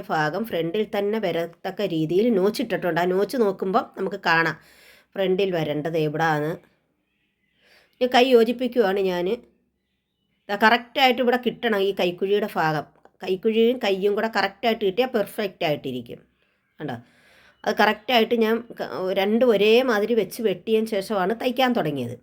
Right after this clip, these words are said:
അങ്ങനെ വേണം തയ്ക്കാൻ. ഇച്ചിരി അധികം വരുമ്പം രണ്ട് സൈഡും അധികം വരണം. ഒരു സൈഡ് അധികം, ഒരു സൈഡ് കൂടുതലും, ഒരു സൈഡ് കുറവും വന്നാൽ കൈക്കുഴി ചുളുക്കം വരും. അതാണ് എല്ലാവർക്കും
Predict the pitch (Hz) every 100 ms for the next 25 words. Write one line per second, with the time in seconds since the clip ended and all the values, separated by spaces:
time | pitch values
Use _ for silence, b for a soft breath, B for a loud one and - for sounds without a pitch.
0 | _ _ 196 208 247 233 190 220 226 196
1 | 190 135 120 - b b b b - 220
2 | 202 196 233 277 - 214 208 220 233 277
3 | 240 220 254 359 233 220 180 180 175 147
4 | 120 - _ - 220 320 277 269 233 233
5 | 262 262 240 240 233 220 247 - - -
6 | 220 220 233 247 214 233 220 220 202 233
7 | 220 190 208 - B B B B B -
8 | 226 226 247 220 269 302 277 277 220 147
9 | - - _ _ _ _ _ _ _ _
10 | _ _ _ _ _ _ _ _ _ _
11 | _ _ _ _ _ _ _ _ _ _
12 | _ _ _ _ _ _ _ _ - 214
13 | 233 247 240 233 240 247 240 254 226 226
14 | 247